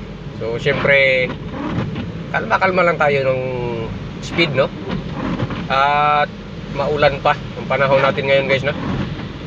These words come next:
So, itatakbo natin siya ng mga ilang kilometers. Tapos, magmomonitor tayo sa kanyang temperature gauge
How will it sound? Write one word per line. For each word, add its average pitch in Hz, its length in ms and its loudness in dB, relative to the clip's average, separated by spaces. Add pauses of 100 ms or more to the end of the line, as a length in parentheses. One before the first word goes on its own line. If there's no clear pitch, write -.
(960)
So, 120 120 -6
itatakbo 135 480 0
natin 139 240 0
siya 147 160 6
ng 139 80 2
mga 135 240 2
ilang 135 200 0
kilometers. 139 520 4 (160)
Tapos, 143 800 0
magmomonitor 135 640 2
tayo 185 320 4
sa 147 160 -2
kanyang 147 240 -4
temperature 147 480 2
gauge 156 480 0